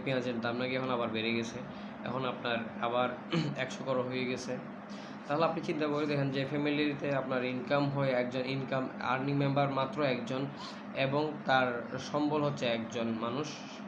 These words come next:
এই পাঁচ ছয়জন ফ্যামিলির ইনকাম করে একজনে, রিক্সা চালায় উনি, ওনার পাঁচশো টাকা ইনকাম। তো পাঁচশো টাকা ইনকাম দিয়ে কি পাঁচ ছয়জনকে চালানো কখন সম্ভব? সম্ভব না। কারণ আমরা যারা উপরের লেভেলে আছি, তারা তাদের মতো কে-, তাদের মতো করে কি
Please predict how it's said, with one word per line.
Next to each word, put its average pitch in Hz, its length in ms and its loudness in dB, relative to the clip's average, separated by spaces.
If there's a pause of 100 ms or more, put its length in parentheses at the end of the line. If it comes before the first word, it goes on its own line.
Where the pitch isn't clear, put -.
এই 120 340 -2
পাঁচ 123 220 0
ছয়জন 139 340 0
ফ্যামিলির 139 400 0 (800)
ইনকাম 131 340 2
করে 127 220 2
একজনে, 107 380 -2 (540)
রিক্সা 131 260 -2
চালায় 127 280 2
উনি, 110 180 -2 (160)
ওনার 147 180 2 (320)
পাঁচশো 160 200 0
টাকা 156 160 0
ইনকাম। 127 300 0 (260)
তো 131 120 -8
পাঁচশো 143 220 -2
টাকা 143 140 0
ইনকাম 139 340 2
দিয়ে 123 120 0
কি 117 180 -2
পাঁচ 123 200 0
ছয়জনকে 139 300 0
চালানো 120 440 0
কখন 131 240 0
সম্ভব? 151 340 0 (200)
সম্ভব 117 300 -2
না। - 120 -8 (960)
কারণ 147 360 2 (100)
আমরা 139 300 4
যারা 151 220 4
উপরের 139 380 0
লেভেলে 131 400 0
আছি, 135 280 -4 (240)
তারা 135 180 2 (120)
তাদের 151 260 2
মতো 160 260 0
কে-, 131 240 -4 (120)
তাদের 135 220 0
মতো 156 260 0
করে 135 240 0
কি 131 180 0